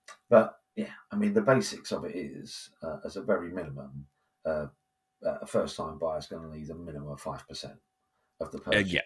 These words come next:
Speaker 1: price.
Speaker 2: Exactly
Speaker 1: Uh,
Speaker 2: that. Yeah, I think that's, uh, that's pretty much the, the, my response to, to, to everyone. Once you've said, uh, "How much have you got?" you, you know, the f-, next thing is, uh, it needs to be five percent. The,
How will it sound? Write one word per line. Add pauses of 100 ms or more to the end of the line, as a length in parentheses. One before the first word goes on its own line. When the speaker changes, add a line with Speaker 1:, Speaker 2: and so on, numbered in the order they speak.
Speaker 1:
price. (920)
Speaker 2:
Exactly
Speaker 1:
Uh,
Speaker 2:
that. (580)
Yeah,
I
think
that's,
uh,
that's
pretty
much
the, (440)
the,
my
response
to,
to,
to
everyone.
Once
you've
said,
uh,
"How
much
have
you
got?"
you,
you
know,
the
f-,
next
thing
is, (540)
uh,
it
needs
to
be
five
percent. (360)
The,